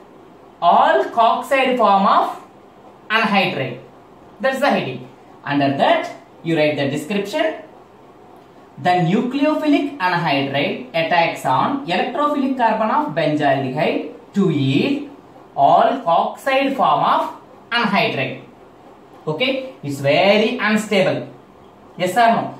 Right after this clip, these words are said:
So that's why in the third step, formation of beta hydroxy anhydrades. Formation of beta hydroxy anhydrades. So in this,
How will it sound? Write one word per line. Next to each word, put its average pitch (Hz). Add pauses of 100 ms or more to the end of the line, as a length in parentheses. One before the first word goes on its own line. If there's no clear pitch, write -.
(120)
So 233
that's 131
why 165 (720)
in 147
the 131
third 254
step, - (840)
formation 285
of 165
beta 240 (220)
hydroxy 349
anhydrades. 170 (560)
Formation 175
of 254 (320)
beta 208
hydroxy 233
anhydrades. 165 (300)
So -
in 220
this, -